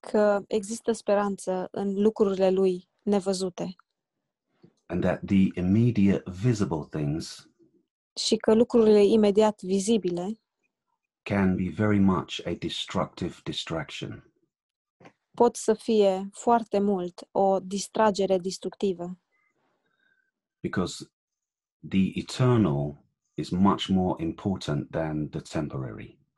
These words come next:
Speaker 1: Pentru că eternul este mult mai important decât provizoriul.
Speaker 2: So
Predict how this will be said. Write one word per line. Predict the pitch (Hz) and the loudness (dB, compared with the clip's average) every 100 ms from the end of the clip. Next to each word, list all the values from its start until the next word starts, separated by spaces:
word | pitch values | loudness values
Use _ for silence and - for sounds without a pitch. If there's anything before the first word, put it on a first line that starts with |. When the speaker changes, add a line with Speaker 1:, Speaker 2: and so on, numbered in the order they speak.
| _ _ _ - _ - | _ _ _ -20 _ -2
Speaker 1:
Pentru | 226 214 220 | 0 2 0
că | - - 214 214 208 202 - | -2 2 4 4 2 -4 -4
eternul | 214 214 - 254 226 196 190 196 | -2 -2 0 2 2 0 0 0
este | 208 - 208 | 0 -2 -2
mult | 208 233 | 0 2
mai | 202 | 0
important | 190 185 196 - 196 | -2 -4 -6 -2 -2
decât | 190 185 - 196 - - _ | -2 -6 -6 -8 -10 -20 _
provizoriul. | 196 196 185 180 196 175 170 180 - _ _ _ _ _ _ _ _ _ _ _ - _ _ | -4 -2 -2 0 0 -2 -6 -12 -18 _ _ _ _ _ _ _ _ _ _ _ -20 _ _
Speaker 2:
So | - | -6